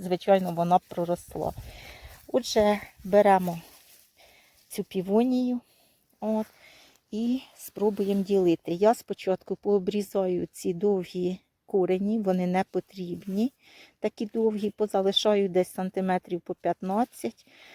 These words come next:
От, для посадки це будуть, е, якраз нормальні. Тобто отак по периметру обріжу. Вже продовжую далі працювати із кущем, е, сорту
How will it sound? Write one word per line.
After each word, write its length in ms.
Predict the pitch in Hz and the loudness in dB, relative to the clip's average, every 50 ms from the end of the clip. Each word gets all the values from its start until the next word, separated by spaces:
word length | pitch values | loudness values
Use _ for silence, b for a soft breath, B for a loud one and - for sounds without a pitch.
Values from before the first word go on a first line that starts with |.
| B B B | B B B
От, 480 | _ - 208 214 214 214 208 - - - - | _ -2 0 2 2 2 0 -2 -6 -10 -10
для 200 | 190 196 196 202 | -2 0 2 2
посадки 600 | - - 202 - - - 254 269 - - - 202 | 2 2 -2 -4 -2 0 0 0 0 -2 -4 -4
це 540 | - - - - 196 202 202 202 208 208 202 | -4 -4 -6 -4 -2 -2 0 0 0 -2 -2
будуть, 600 | 180 - 190 190 - 190 190 - - - - - - | -4 -6 -8 -6 -6 -6 -8 -8 -12 -18 -16 -10 -8
е, 40 | 185 180 180 185 180 180 180 180 175 175 | -6 -4 -4 -4 -4 -4 -4 -4 -4 -2
якраз 580 | 175 175 175 - - - - 190 190 196 - - | 0 0 -2 -2 -4 -6 -4 -4 -4 -4 -6 -8
нормальні. 720 | 190 185 180 180 180 170 170 165 175 - 170 180 175 165 - | -8 -6 -6 -6 -6 -6 -6 -6 -6 -6 -8 -8 -10 -12 -8
Тобто 340 | _ 190 180 - _ - - - | _ -8 -8 -8 _ -8 -8 -6
отак 440 | - 196 185 - _ - 226 247 - _ _ | -6 -8 -8 -6 _ -6 -6 -6 -6 _ _
по 100 | - 185 | -10 -8
периметру 800 | - - 180 180 196 202 208 196 196 - _ - - 196 185 - _ | -4 -4 -2 -2 -2 -2 -2 -2 -4 -6 _ -10 -8 -8 -8 -6 _
обріжу. 680 | - 196 190 170 165 - - 156 160 - - - - 185 - _ _ _ _ _ _ b b b b b b b b b b b b _ _ _ _ _ _ _ _ _ _ _ _ _ _ _ _ _ - | -2 -2 -2 -2 -4 -8 -8 -8 -10 -8 -10 -10 -12 -16 -20 _ _ _ _ _ _ b b b b b b b b b b b b _ _ _ _ _ _ _ _ _ _ _ _ _ _ _ _ _ -14
Вже 200 | 202 - 214 - | -12 -10 -10 -10
продовжую 580 | _ - 226 226 208 240 240 233 214 214 208 | _ -10 -8 -6 -4 -4 -4 -4 -6 -6 -6
далі 300 | 202 208 214 233 226 214 - _ | -6 -6 -6 -4 -6 -6 -8 _
працювати 800 | - 190 - - - 202 190 190 202 202 202 _ - 190 196 - _ | -10 -12 -12 -14 -16 -14 -10 -8 -8 -8 -8 _ -12 -12 -12 -12 _
із 240 | - 185 190 - - _ | -12 -12 -12 -14 -16 _
кущем, 680 | - - 175 - - - - - 202 202 220 220 214 220 - _ _ _ _ _ _ | -18 -18 -18 -16 -16 -16 -14 -10 -8 -6 -4 -4 -6 -6 -10 _ _ _ _ _ _
е, 380 | 185 190 190 190 190 190 185 180 - _ _ _ _ | -14 -12 -10 -10 -10 -12 -14 -16 -18 _ _ _ _
сорту 840 | _ - - - - - 202 185 180 - - _ - - 175 196 190 | _ -20 -20 -20 -16 -12 -10 -10 -10 -10 -14 _ -16 -14 -12 -12 -12